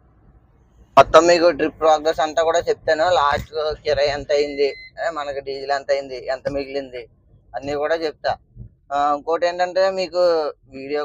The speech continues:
కొంచెం ఇబ్బందిగా అనిపించవచ్చు చూడడానికి, ఎందుకంటే సరిగ్గా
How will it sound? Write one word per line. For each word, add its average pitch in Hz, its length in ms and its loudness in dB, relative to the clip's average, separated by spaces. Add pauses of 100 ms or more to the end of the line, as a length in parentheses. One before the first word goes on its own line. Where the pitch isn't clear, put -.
కొంచెం 147 240 -10 (380)
ఇబ్బందిగా 143 460 -4
అనిపించవచ్చు 147 640 -6
చూడడానికి, 135 460 -8 (100)
ఎందుకంటే 139 300 -10 (100)
సరిగ్గా 131 380 -4